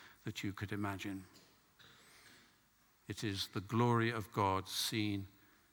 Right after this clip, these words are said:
in the face of a fragile child. And that fragile child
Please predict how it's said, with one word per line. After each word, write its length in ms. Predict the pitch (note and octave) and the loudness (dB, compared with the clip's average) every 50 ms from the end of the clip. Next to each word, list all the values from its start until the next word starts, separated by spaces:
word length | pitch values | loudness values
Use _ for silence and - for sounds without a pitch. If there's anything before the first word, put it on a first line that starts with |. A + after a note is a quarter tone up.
| - - - - | -18 -10 -4 -2
in 100 | G2+ G2 | 0 0
the 80 | G2+ | 0
face 560 | - - A2 G2+ F#2 F#2 - - - - - - - - - _ - - _ _ _ _ _ _ _ _ - | 0 2 2 2 2 0 0 -2 -2 -4 -4 -8 -12 -20 -20 _ -20 -20 _ _ _ _ _ _ _ _ -8
of 100 | - G2+ | -6 -4
a 60 | F#2 F#2 | -4 -4
fragile 560 | - - A2 G#2 G2+ G2+ - G#2+ G2 F#2+ F2+ | -4 0 0 0 0 0 -2 -2 -2 -2 -4
child. 540 | F2+ - - G#2 G2 F2+ F2+ F#2 F#2 - - - - - _ _ _ _ - - | -4 -4 -4 -4 -2 -4 -4 -6 -10 -14 -18 -20 -20 -20 _ _ _ _ -12 -6
And 200 | G#2+ G#2+ G#2 G#2 | -4 -2 0 2
that 220 | A#2 C3 D#3 - - | 2 2 0 0 -4
fragile 560 | - - C3+ B2+ B2 - - G#2+ G#2+ G2+ F#2+ | -4 0 2 2 2 2 2 2 2 2 0
child 640 | - - - A#2 G#2+ G#2 G#2 G2+ G2 G2 G2 - | -2 -4 -2 0 2 2 2 0 -2 -6 -8 -12